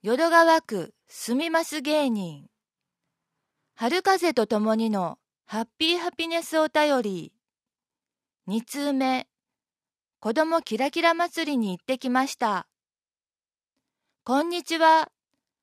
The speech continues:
春風と共にの安尾です。五月二十八日、重曹東公園で子供キラキラ祭りが開催されましたね。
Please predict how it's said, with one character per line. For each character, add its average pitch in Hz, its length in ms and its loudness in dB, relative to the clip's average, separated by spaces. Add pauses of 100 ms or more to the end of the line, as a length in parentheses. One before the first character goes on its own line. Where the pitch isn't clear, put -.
(120)
春 233 280 -2
風 349 280 0
と 226 140 0
共 214 260 0
に 220 160 -2
の 175 240 -4 (180)
安 226 360 -4
尾 294 120 4
で 277 240 0
す。 - 220 -20 (1160)
五 311 100 2
月 370 320 2
二 254 220 2
十 233 200 0
八 202 360 -6
日、 196 500 -8 (760)
重 349 280 0
曹 220 240 0
東 208 420 -2
公 320 260 2
園 247 240 0
で 165 300 -10 (400)
子 220 140 -2
供 311 280 4
キ - 160 -8
ラ 285 140 0
キ 339 120 -4
ラ 339 120 4
祭 359 320 -2
り 285 60 -4
が - 160 -2
開 233 220 -2
催 240 260 -2
さ 233 160 -4
れ 240 100 -2
ま 240 200 -2
し - 60 -12
た 190 160 -4
ね。 214 320 -8